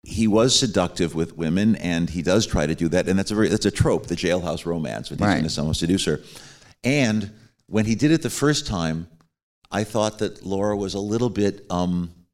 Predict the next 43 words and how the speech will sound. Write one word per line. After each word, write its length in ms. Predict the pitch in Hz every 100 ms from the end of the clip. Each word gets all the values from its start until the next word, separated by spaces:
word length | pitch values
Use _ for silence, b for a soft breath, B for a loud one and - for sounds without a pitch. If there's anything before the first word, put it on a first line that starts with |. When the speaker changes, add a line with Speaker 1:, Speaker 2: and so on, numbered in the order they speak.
| _ _ _ - -
Speaker 1:
too 640 | - - 107 107 107 104 - _ _ _ _ _ -
accepting 600 | - - 135 - 95 78
of 120 | 78
it. 40 |
Speaker 2:
Right. 260 | 107 98 80 B B B -
Speaker 1:
And 120 | 101
all 200 | 92 131
I 100 | 147
said 260 | 123 113 127
to 80 | 117
her 200 | 101 95
was, 200 | 90 87
I 80 | 95
said, 260 | - 92 87
"You 100 | 113
know, 300 | 113 104 - - _ _ _ _ _ _ _ _ _
you 320 | 57 73 104
should 200 | 113 135
know, 200 | 113 113
you 160 | 107 110
should 160 | 101 -
gotta 160 | 95
call 260 | - 107 107
him 80 | 101
on 100 | 90
his 120 | 85
shit." 340 | - - - B B B _
So 220 | - 120
it's 140 | 104 -
her, 460 | - 165 101 80 B B _
uh, 60 | 98
he 220 | 80 120
says, 280 | 120 113 107
he 120 | 110
says, 280 | 107 113 101
"Uh, 60 | 98
give 140 | 95
me 80 | 113
a 60 | 104
twirl," 340 | - 110 98
and 100 | 92
she 120 | 95
goes 280 | 107 101 -